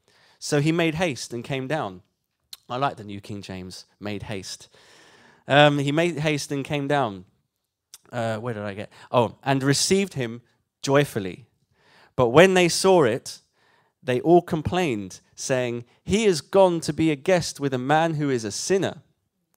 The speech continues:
Then Zacchaeus stood and said to the Lord, 'Look, Lord, I give half of my goods to the poor, and if I've taken anything from anyone by false accusation, I restore fourfold.' And Jesus said to him,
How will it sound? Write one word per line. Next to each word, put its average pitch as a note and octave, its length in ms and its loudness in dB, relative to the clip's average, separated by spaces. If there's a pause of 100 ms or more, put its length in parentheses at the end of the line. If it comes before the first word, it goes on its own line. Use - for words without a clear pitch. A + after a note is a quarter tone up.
(420)
Then D#3+ 400 2
Zacchaeus D3+ 640 -4
stood - 460 -6 (320)
and A#2 180 -6
said D3 260 -2
to C#3 120 -6
the A#2+ 100 -6
Lord, A2+ 400 -2 (400)
'Look, F3 300 2
Lord, C3+ 300 0 (220)
I C#3+ 180 0
give D3 180 -2
half F3 340 0
of D3+ 100 -12
my C#3+ 160 -2
goods A#2 340 -4
to B2 100 -12
the A2 80 -16
poor, G#2 400 -4 (260)
and A#2+ 140 -8
if A#2 100 -10
I've B2+ 140 -2
taken D3 360 -4
anything D#3+ 520 -4
from C3 160 -4
anyone C#3 460 0
by A#2 120 0
false E3+ 400 -2
accusation, A#2 800 -8 (260)
I A#2+ 120 0
restore A2+ 560 -4 (160)
fourfold.' G2+ 840 -2 (580)
And B2 140 0
Jesus F3 380 4
said F3+ 220 4
to D3 100 -6
him, B2 260 0